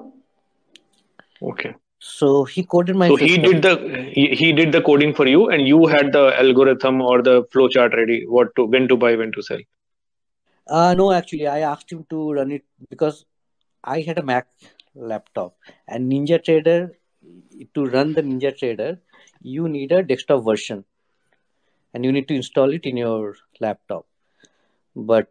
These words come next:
Speaker 2: uh, Windows laptop that I ha-, had is an office laptop, so I cannot install those kind of softwares for regulations, right? And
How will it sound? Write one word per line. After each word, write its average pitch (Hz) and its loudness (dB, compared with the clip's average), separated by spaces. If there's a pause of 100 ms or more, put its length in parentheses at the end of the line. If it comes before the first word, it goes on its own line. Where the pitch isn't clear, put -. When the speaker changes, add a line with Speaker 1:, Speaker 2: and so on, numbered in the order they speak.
Speaker 2:
uh, 107 -4 (360)
Windows 127 0
laptop 147 0
that 147 -2
I 160 -2
ha-, 151 -4
had 175 -8
is 143 -6
an 147 -2
office 123 -4
laptop, 110 -10
so - -10
I 120 -8
cannot 131 -4 (600)
install 123 0
those 123 -4
kind 120 -4
of 113 -2
softwares 113 -8
for 104 -8
regulations, 101 -14 (220)
right? 104 -14 (460)
And 110 -6